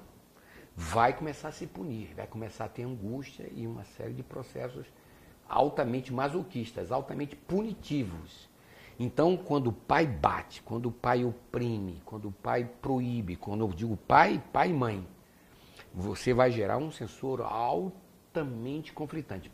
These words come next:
principalmente no, na menina, na formação da sexualidade da menina. Porque quando o sexo é encarado como uma fo-, uma coisa altamente proibida, o superego pode ser tirano nessa relação da menina.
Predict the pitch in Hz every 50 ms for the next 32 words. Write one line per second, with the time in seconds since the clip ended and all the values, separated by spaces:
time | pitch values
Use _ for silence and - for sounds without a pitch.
0 | - - - 233 302 339 240 - - - - - 127 107 110 - 143 151 147 -
1 | 175 185 185 196 196 180 175 170 185 202 185 160 156 160 147 117 92 85 - -
2 | - - - - - 120 117 - 143 127 127 117 117 - 135 131 135 131 - 147
3 | 135 - - 151 143 131 127 131 135 139 160 160 139 113 113 113 113 - - -
4 | - - - - - - - - - - - 104 98 - 127 - - 165 208 208
5 | 190 - - - 135 120 110 - - 120 117 117 - 127 107 98 107 110 107 101
6 | 85 95 92 87 - - - - - - - - - - 120 123 120 117 110 101
7 | - - - - - - 107 98 95 98 101 - 92 98 95 98 95 - 117 113
8 | 90 110 - - 139 143 156 151 147 127 107 107 107 98 - - - - - 120
9 | 107 90 82 85 123 180 233 214 147 117 101 - - - - - - - - -
10 | - - 127 - - 180 - - 139 123 139 165 180 180 - - 185 180 - -
11 | 190 175 - - 160 135 135 156 185 208 214 214 196 165 147 147 165 196 226 226
12 | - 214 190 202 214 269 233 214 - - 127 110 113 107 101 - - - - 104
13 | 104 - - - _ - 104 117 127 120 113 110 107 104 95 82